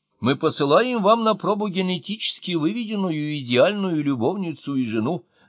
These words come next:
добрейшее существо, вашу сексуальную мечту Галину Г. Познакомьтесь с ней, поговорите, и если понравится, оставляйте себе. А нам пришлите обратно подписанную вами бумагу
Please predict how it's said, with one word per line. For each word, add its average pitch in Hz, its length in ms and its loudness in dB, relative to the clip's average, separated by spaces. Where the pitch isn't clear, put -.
добрейшее 123 800 2
существо, 196 720 -4
вашу 156 400 4
сексуальную 151 880 2
мечту 135 480 -2
Галину 123 680 2
Г. 117 320 2
Познакомьтесь 131 960 0
с - 60 -10
ней, 147 180 -2
поговорите, 98 840 -2
и 104 80 2
если 233 420 4
понравится, 185 720 2
оставляйте 110 720 -2
себе. 107 420 -6
А 120 220 6
нам 254 340 4
пришлите 240 680 -4
обратно 143 640 2
подписанную 147 840 2
вами 120 260 2
бумагу 135 640 0